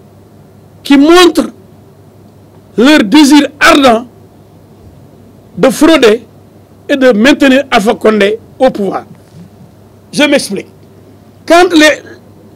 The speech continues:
résultats ont été donc, euh, mis à la disposition du public, quand le président Cellou Dalein Diallo a donné à ceux-là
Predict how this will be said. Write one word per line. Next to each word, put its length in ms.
résultats 380
ont 40
été 300
donc, 320
euh, 200
mis 160
à 80
la 80
disposition 540
du 100
public, 300
quand 240
le 140
président 480
Cellou 240
Dalein 260
Diallo 440
a 140
donné 460
à 180
ceux-là 500